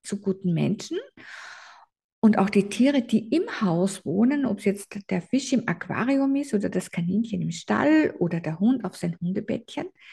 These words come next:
die spüren auch die Energie, dass draußen, äh, Schutz für die Tiere geboten wird oder Futter für die Tiere geboten wird. Und dann ist alles in Harmonie. Und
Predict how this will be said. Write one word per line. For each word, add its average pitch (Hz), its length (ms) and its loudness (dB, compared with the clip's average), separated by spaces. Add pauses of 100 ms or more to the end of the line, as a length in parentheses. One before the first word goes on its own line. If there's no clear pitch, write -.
(600)
die 214 80 4
spüren 220 400 2
auch 196 180 2
die - 120 -2
Energie, 190 440 2
dass 196 220 -2
draußen, 220 800 0 (540)
äh, 175 180 4
Schutz - 380 -4
für 202 200 2
die 196 160 -2
Tiere 226 300 2
geboten 208 580 2
wird 202 280 2
oder 170 160 2
Futter 208 360 0
für 214 140 2
die 202 160 -2
Tiere 196 300 2
geboten 185 520 -2
wird. 185 220 0 (460)
Und - 180 -4
dann 185 60 4
ist - 180 -2
alles 170 280 0
in 180 180 4
Harmonie. 175 640 0 (120)
Und 170 260 2